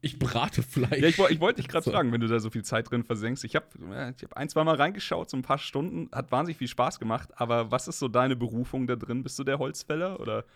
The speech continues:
Speaker 2: kümmerst du
Speaker 1: Ich,
Speaker 2: dich
Speaker 1: ich bin
Speaker 2: um alles?
Speaker 1: tatsächlich der, der sich um Ressourcen kümmert.
Speaker 2: Okay.
Speaker 1: Also ich bin so ein Ressource-, und ich bin natürlich König in meinem eigenen Stamm, weil wir mit dem, äh, Discord spielen, äh, von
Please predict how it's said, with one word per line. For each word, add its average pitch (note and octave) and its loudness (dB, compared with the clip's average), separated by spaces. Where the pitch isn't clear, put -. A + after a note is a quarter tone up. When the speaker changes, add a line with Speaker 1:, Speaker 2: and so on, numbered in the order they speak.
Speaker 2:
kümmerst A2+ -2
du - -8
Speaker 1:
Ich, - -8
Speaker 2:
dich - 0
Speaker 1:
ich D#3+ -4
bin F3 4
Speaker 2:
um - 2
alles? E3 4
Speaker 1:
tatsächlich D#3+ -2
der, E3+ 4
der E3 0
sich D3+ 2
um C#3 2
Ressourcen C3 0
kümmert. F2+ 0
Speaker 2:
Okay. A2 -4
Speaker 1:
Also A#2 2
ich B2 -2
bin C#3 2
so C#3 2
ein C3 2
Ressource-, C3 0
und D#3 0
ich D#3 -2
bin F3+ 4
natürlich D#3 0
König F3 2
in D3+ 2
meinem C3 2
eigenen A#2+ 2
Stamm, D#3 0
weil A#2 2
wir A#2 2
mit A#2 0
dem, A2 2
äh, G#2 0
Discord C3 -2
spielen, B2+ 0
äh, - -6
von A2+ -2